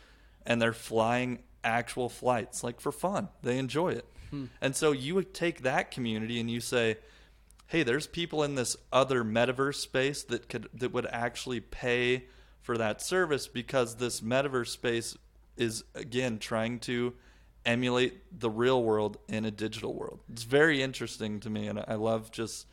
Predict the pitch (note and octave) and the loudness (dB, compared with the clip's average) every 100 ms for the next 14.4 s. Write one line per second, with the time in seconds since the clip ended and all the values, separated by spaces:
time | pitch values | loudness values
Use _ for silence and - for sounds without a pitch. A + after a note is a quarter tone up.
0 | - - - - C3 B2+ A2+ G#2+ G#2 G2+ | -20 -20 -6 2 4 4 2 0 -4 -4
1 | G2 G2 G2 A#2 - B2 G2 - - - | -2 -2 -2 -6 -8 -8 -8 -14 -20 -20
2 | _ - - A2+ G#2+ A2+ A2 G#2 G2+ A#2 | _ -12 -2 2 4 4 2 -4 -4 -2
3 | A2+ A2+ - - D3 A2 - - A#2 - | -2 -4 -10 -12 -14 -14 -10 -8 -8 -8
4 | - B2 - - - - - - - - | -8 -8 -8 -10 -12 -20 -18 -16 -16 -18
5 | - G#3 F#3 A3+ G#3+ G#3 F3+ - C3 E3 | -18 -10 -8 -6 -6 -6 -6 -6 -4 -4
6 | G#3+ A3+ G#3 - - G3 G3 - D3 C3 | -6 -4 -4 -4 -4 -6 -4 -6 -4 -4
7 | A#2+ A#2 B2 B2 - C#3 B2+ B2 A2 - | -6 -6 -6 -2 -2 -2 -6 -6 -8 -8
8 | - A#2+ - B2+ B2 A#2 - B2+ C3 E3+ | -12 -10 -6 -4 -4 -6 -6 -4 -2 -2
9 | - F#3 D3+ C3 B2 A#2 A2+ B2 A#2 A2+ | -2 -2 -4 -2 -2 -2 -4 -4 -4 -6
10 | A2 - A#2+ A2 - A#2+ A2+ A2+ C#3 B2 | -10 -8 -8 -8 -10 -10 -8 -6 -6 -6
11 | C3 - A2+ A2+ G#2+ A#2 A2 A2 A#2+ B2 | -8 -10 -8 -8 -8 -8 -8 -8 -6 -4
12 | A#2 C3+ - D3 C3+ A#2+ B2+ A#2 A#2 A#2 | -4 -2 -2 0 -2 -4 -6 -4 -2 -2
13 | A2+ A#2 A2+ - B2 A#2 B2 A#2 A#2 A2+ | -4 -4 -6 -6 -8 -6 -8 -6 -6 -4
14 | F#3 E3+ - - | -2 -4 -6 -10